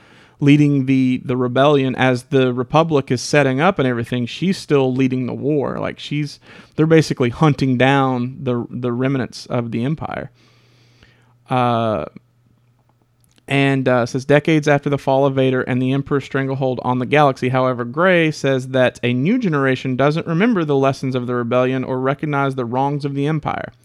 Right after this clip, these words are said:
And Leia begins to see the cracks in the foundation that could lead to a dangerous future of the galaxy."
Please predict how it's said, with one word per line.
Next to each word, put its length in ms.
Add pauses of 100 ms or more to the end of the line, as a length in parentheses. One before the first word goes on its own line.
(580)
And 160
Leia 300
begins 360
to 100
see 300
the 120
cracks 480
in 80
the 60
foundation 680
that 180
could 180
lead 380
to 140
a 60
dangerous 440
future 500
of 140
the 100
galaxy." 600